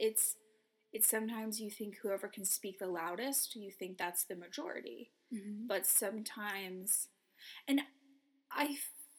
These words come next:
Speaker 1: I wanna say I think we should all, not all of us, I think diversity is good.
Speaker 2: Mm-hmm.
Speaker 1: Having different viewpoints is a great thing.
Speaker 2: Mm-hmm.
Speaker 1: Having people who have differing opinions make us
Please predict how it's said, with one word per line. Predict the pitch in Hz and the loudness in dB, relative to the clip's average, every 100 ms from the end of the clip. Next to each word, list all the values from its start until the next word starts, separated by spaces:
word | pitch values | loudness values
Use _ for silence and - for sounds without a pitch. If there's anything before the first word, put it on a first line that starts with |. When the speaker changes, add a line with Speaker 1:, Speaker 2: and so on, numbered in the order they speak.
| _ _ _ - - _ _ _ _ _ _ _ _ - - - _ | _ _ _ -20 -20 _ _ _ _ _ _ _ _ -20 -18 -20 _
Speaker 1:
I | 294 | 2
wanna | 339 440 | 2 4
say | - 294 | 2 4
I | 285 | 6
think | 277 269 | 6 6
we | 240 | 2
should | - 220 | 2 2
all, | 208 208 208 - - | 2 2 0 -4 -4
not | 262 262 | 2 2
all | 196 175 185 | 2 0 0
of | |
us, | 196 254 | 2 2
I | - 247 | 2 0
think | 349 349 - - | 0 -4 -6 0
diversity | 233 233 220 247 311 277 220 | 4 4 4 4 4 4 6
is | 220 | 2
good. | - 170 - - 254 | 2 -2 -4 -2 2
Speaker 2:
Mm-hmm. | 226 240 262 - - | 4 2 0 -8 0
Speaker 1:
Having | 220 220 269 | 4 8 8
different | 254 240 240 233 | 8 6 0 -4
viewpoints | 202 208 - 240 240 247 - _ - | -6 -8 -2 0 2 0 -2 _ 2
is | 262 254 247 - _ _ 233 | 4 6 2 -2 _ _ -2
a | 214 - | -2 -4
great | 208 208 - | 0 0 0
thing. | - - - - - | -8 -8 -8 -12 4
Speaker 2:
Mm-hmm. | 277 247 262 269 - | 4 4 0 0 4
Speaker 1:
Having | 220 233 247 | 6 6 2
people | 247 226 233 | 0 0 2
who | 220 214 | 4 2
have | 196 - | 0 0
differing | 196 214 208 202 | -2 -2 -6 -6
opinions | 190 214 220 208 196 - _ | -6 -2 -2 -2 -2 -4 _
make | 196 208 220 220 | -6 -2 0 0
us | 214 - | 0 0